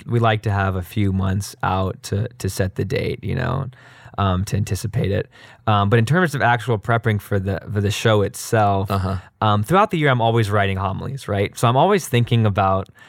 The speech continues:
Speaker 1: um, the readings, about living the, the Christian life,
Speaker 2: Uh-huh.
Speaker 1: uh, about the priesthood. And some of those homilies, I think, naturally lend themselves to maybe becoming songs or,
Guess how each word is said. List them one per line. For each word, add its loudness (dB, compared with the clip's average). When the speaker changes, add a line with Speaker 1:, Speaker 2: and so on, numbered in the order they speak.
Speaker 1:
um, 0
the -4
readings, 2
about 0
living 2
the, 0
the -4
Christian 0
life, 2
Speaker 2:
Uh-huh. 2
Speaker 1:
uh, 2
about -2
the -2
priesthood. 0
And 2
some 4
of 6
those 4
homilies, 2
I 2
think, 0
naturally 0
lend 2
themselves 0
to -6
maybe -2
becoming -2
songs 4
or, 0